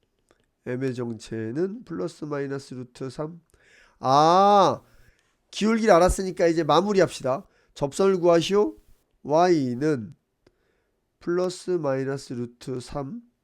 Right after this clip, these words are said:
접선이 두 개 나왔다는 뜻이야. 그러면 기울기가 두 개라는 뜻이야. 그지? 맞지? X.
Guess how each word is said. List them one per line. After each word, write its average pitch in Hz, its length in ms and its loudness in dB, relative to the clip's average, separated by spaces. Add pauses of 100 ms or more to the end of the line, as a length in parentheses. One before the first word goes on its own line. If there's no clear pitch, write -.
(160)
접선이 165 440 -2
두 156 160 -8
개 190 100 4
나왔다는 143 320 -2
뜻이야. 139 300 -10
그러면 180 380 -8 (360)
기울기가 147 680 -2 (340)
두 151 120 -12
개라는 156 240 2
뜻이야. 165 260 -6
그지? 156 300 -8 (760)
맞지? 156 480 -4 (2500)
X. 127 720 -4